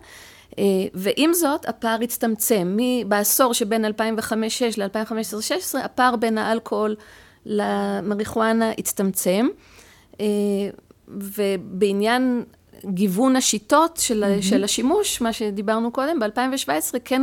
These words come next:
Speaker 1: ראו אצל, ראו אצל בני הנוער עלייה משמעותית בגיוון, שלזה יש את
Speaker 2: זאת אומרת,
Speaker 1: המשמעויות
Speaker 2: יש פה
Speaker 1: שלו.
Speaker 2: כמה, שילוב של כמה שיטות שימוש.
Speaker 1: כן.
Speaker 2: מהמם. ו-
Speaker 1: עם כל ההשלכות שבזה.
Speaker 2: עם כל ההשלכות, כן.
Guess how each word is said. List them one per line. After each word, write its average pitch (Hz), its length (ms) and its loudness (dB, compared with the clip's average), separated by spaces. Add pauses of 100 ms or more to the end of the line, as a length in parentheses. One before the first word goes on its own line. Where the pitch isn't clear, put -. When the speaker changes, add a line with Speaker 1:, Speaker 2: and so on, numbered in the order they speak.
Speaker 1:
ראו 226 260 2
אצל, 233 180 -2 (320)
ראו 262 240 4
אצל 294 180 0
בני 233 180 2
הנוער 240 440 2
עלייה 202 240 2
משמעותית 202 560 -2
בגיוון, 180 560 -2 (460)
שלזה 202 360 -4
יש 240 260 -2
את - 20 -8
Speaker 2:
זאת - 60 -10
אומרת, 214 120 -2
Speaker 1:
המשמעויות 180 420 0
Speaker 2:
יש 180 120 -2
פה 208 60 2
Speaker 1:
שלו. 185 120 2
Speaker 2:
כמה, 175 360 0
שילוב 202 380 0
של 190 200 -4
כמה 151 480 -4 (340)
שיטות 156 540 -6
שימוש. 147 540 -8 (100)
Speaker 1:
כן. 185 260 0
Speaker 2:
מהמם. 160 320 -2 (800)
ו- 139 320 -8 (220)
Speaker 1:
עם 151 140 2
כל 220 160 4
ההשלכות 202 580 2
שבזה. 156 340 -6
Speaker 2:
עם 156 60 -4
כל 165 140 -8
ההשלכות, 156 720 -10
כן. 156 220 -8